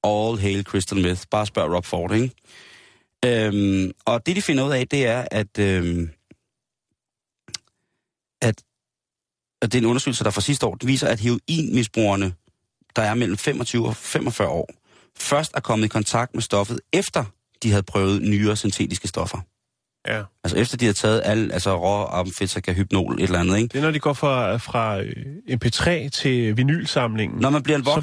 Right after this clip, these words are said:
Speaker 2: bliver der lukket op for, øh,
Speaker 1: Når man
Speaker 2: Blues in the Sky og så videre.
Speaker 1: Når man bliver en voksen junkie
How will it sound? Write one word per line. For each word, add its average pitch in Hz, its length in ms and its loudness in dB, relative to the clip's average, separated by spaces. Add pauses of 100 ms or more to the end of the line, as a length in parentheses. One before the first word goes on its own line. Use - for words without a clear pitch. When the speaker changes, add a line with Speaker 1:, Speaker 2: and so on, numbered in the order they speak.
(100)
Speaker 2:
bliver 156 60 0
der 143 100 0 (100)
lukket 123 280 0
op 120 140 0
for, 120 360 -2
øh, 101 200 -2 (420)
Speaker 1:
Når 131 80 2
man 131 100 4
Speaker 2:
Blues 127 120 0
in 127 120 2
the 120 60 2
Sky 117 480 0
og 110 200 0
så - 100 -2
videre. 107 220 0 (160)
Speaker 1:
Når 120 60 0
man 123 120 2
bliver 127 140 0
en 127 60 2
voksen 139 320 0
junkie 107 340 0